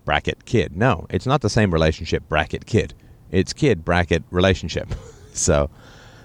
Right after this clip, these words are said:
uh, anyway, yeah, I just sort of lost patience with the people who were like, uh, who would get impatient because we couldn't have big, in-depth philosophical conversations with an eighteen-month-old around. Anyway, so if you can maintain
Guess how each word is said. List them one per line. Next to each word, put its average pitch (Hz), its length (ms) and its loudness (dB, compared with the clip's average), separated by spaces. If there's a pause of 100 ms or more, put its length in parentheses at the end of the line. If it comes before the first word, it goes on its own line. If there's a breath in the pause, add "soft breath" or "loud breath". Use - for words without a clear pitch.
(140 loud breath)
uh, 78 140 0
anyway, 71 380 4
yeah, 67 100 2
I 71 40 0
just 69 140 -8
sort 71 140 0
of 71 60 0
lost 71 180 0
patience 76 400 0
with 76 160 0
the 73 80 -2
people 76 280 0
who 71 120 0
were 73 80 0
like, 69 300 -2
uh, 71 160 -2 (1160)
who 98 80 2
would 90 120 4
get 92 160 6
impatient 110 420 4
because 85 240 4
we 82 80 2
couldn't 85 240 2
have 76 320 0
big, 82 180 4
in-depth 80 360 4
philosophical 85 520 2
conversations 87 840 2 (500 loud breath)
with 80 140 6
an 80 100 4
eighteen-month-old 73 800 0 (320)
around. 69 320 -2 (800 loud breath)
Anyway, 131 280 2 (1160)
so 139 420 4
if 156 300 2
you 143 120 8
can 123 540 2
maintain 110 720 0